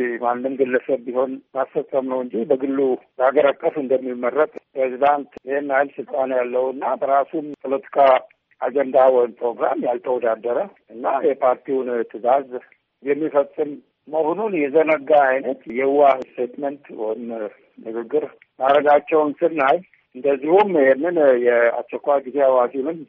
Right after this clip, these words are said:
የአሜሪካን መንግስት በመጀመሪያው የተቃወመው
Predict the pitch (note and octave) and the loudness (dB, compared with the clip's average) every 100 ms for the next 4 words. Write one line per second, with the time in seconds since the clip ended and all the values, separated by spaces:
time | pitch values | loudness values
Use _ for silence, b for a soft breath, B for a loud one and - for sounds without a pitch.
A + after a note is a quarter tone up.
0 | _ - B2+ C#3 C3 D3 C#3+ C#3 C#3 C#3 | _ -8 -4 -4 2 2 2 -4 -6 -6
1 | D#3 C#3 C3 C3 C3 C#3 C#3 C#3 C3 B2 | -4 -2 -2 -2 -4 0 4 4 4 0
2 | A2+ - - B2 C3 B2+ B2 C3 C3 C#3+ | -6 -14 -8 -8 -6 -2 0 2 0 0
3 | D#3 | -2